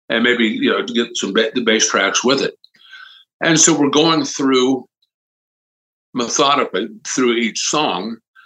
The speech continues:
and it's what we, we need to start working on that new song. And so it, we learned Wayward Son in the studio, basically. It arranged it.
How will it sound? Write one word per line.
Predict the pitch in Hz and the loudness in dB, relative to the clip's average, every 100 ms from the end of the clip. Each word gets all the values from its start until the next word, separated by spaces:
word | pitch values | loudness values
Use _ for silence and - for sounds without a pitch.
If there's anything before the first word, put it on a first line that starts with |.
| - _ - | -20 _ -8
and | 127 | -4
it's | 117 - | -2 -4
what | 147 139 | -6 -4
we, | 147 - | -6 -2
we | 180 | 0
need | 190 | 2
to | |
start | 185 156 139 123 | 2 2 2 2
working | 139 139 113 | 0 2 2
on | 104 110 | 2 0
that | 104 104 - | 0 -2 -4
new | - 107 120 104 104 | -8 -4 -2 -2 0
song. | - 131 120 - - - _ _ _ _ _ _ | 0 0 -2 -6 -12 -18 _ _ _ _ _ _
And | 120 117 120 | -2 0 0
so | - 127 110 107 110 - - _ 156 _ | -2 0 0 0 -2 -6 -20 _ -20 _
it, | 143 131 | -10 -2
we | 139 | 0
learned | 143 175 135 110 | 2 2 2 0
Wayward | 120 107 | 0 0
Son | - 113 95 | 0 0 -2
in | 90 | -4
the | 87 | -2
studio, | - 107 85 - 95 | 0 0 -2 -6 -6
basically. | - - 90 - 82 | -4 -2 -4 -4 -2
It | 95 - _ 147 | -2 -2 _ 0
arranged | 120 113 101 98 - | 2 2 -2 -4 -4
it. | 117 | -4